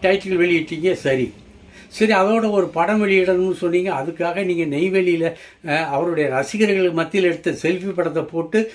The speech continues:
ஒப்பேத்த பார்த்தீங்க. அவன் ரசிகன் புரிஞ்சுக்கிட்டான். "ஏண்டா எங்கிட்டேவா ஏமாத்த பார்க்குற?" அப்படின்னு சொல்லி சத்தம் போட்டான். சத்தம் போட்டு Twitter-ல எல்லாம் பொங்குன பிறகு என்ன பண்ணீங்க? அடுத்து எம் ஜி ஆர் நான் ஆணையிட்டால்னு அவர் சவுக்கை கையில் எடுப்பாரு,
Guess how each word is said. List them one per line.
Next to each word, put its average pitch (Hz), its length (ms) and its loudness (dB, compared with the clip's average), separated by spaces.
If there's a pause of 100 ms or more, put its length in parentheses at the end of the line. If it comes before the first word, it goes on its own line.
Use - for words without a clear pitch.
(220)
ஒப்பேத்த 180 420 0
பார்த்தீங்க. 147 560 0 (760)
அவன் 151 240 -2
ரசிகன் 160 420 0
புரிஞ்சுக்கிட்டான். 151 600 -2 (560)
"ஏண்டா 170 180 -2
எங்கிட்டேவா 196 1000 2
ஏமாத்த 185 420 2
பார்க்குற?" 165 360 0 (100)
அப்படின்னு 165 300 -2
சொல்லி 160 240 -2
சத்தம் 175 420 -2
போட்டான். 147 320 -6 (540)
சத்தம் 185 420 -6
போட்டு 190 380 -2
Twitter-ல 190 420 0
எல்லாம் 185 320 0
பொங்குன 185 380 0
பிறகு 185 260 2
என்ன 180 180 0
பண்ணீங்க? 170 500 -2 (460)
அடுத்து 156 460 -2
எம் 180 220 -2
ஜி 190 140 0
ஆர் 151 160 0
நான் 165 320 -2
ஆணையிட்டால்னு 165 760 0
அவர் 156 260 -2
சவுக்கை 156 320 -4
கையில் 147 320 -4
எடுப்பாரு, 104 380 -6